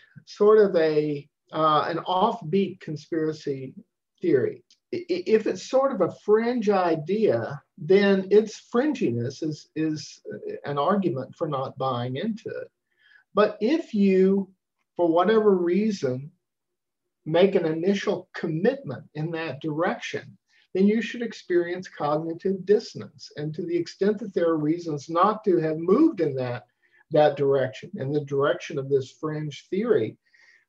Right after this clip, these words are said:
then you should, uh, you should have this dissonance and be inclined to change your thinking to make it fit your action. And what that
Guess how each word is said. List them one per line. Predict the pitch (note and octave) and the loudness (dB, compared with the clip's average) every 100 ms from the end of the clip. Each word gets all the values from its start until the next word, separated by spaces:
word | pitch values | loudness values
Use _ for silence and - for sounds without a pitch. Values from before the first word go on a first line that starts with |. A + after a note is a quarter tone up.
| _ | _
then | D3+ F#3 G3+ G3+ G3 | 2 6 8 6 4
you | E3+ G3 | 2 0
should, | - F#3+ F#3 F#3 - | 4 2 2 -4 -2
uh, | E3 E3+ F3 E3+ - _ _ _ - | 0 2 2 -2 -6 _ _ _ -8
you | C#3 | -8
should | F3+ | -6
have | C#3+ E3+ F3+ | -4 0 2
this | G#3 G3+ | 2 2
dissonance | - D#3+ D#3 D#3+ D#3 E3+ - | 0 -4 -4 -8 -10 -12 -10
and | C#3+ D3+ | -6 -2
be | D#3 | -2
inclined | D3 E3+ - C3 C3 C3+ D#3 D#3 _ _ _ _ - | -4 -8 -10 -6 -6 -6 -8 -12 _ _ _ _ 0
to | F3 D#3+ D#3 D3+ - | 4 6 6 2 -4
change | - D3 D3+ D#3 | -4 -2 -2 -2
your | F#3 | -2
thinking | F#3 C3+ B2+ D#3 D#3 | -2 -4 -4 -10 -10
to | D#3+ | -8
make | B2+ B2+ | -6 -6
it | - - | -8 -8
fit | D3+ C3 | -4 -4
your | D#3 D#3 | -2 -2
action. | - G#3 G#3 - A2 A#2+ - | -4 -6 -10 -14 -18 -16 -10
And | C3 C3+ | -8 -6
what | C3+ C#3+ | -6 -4
that | E3 C#3+ C#3 | -2 0 -2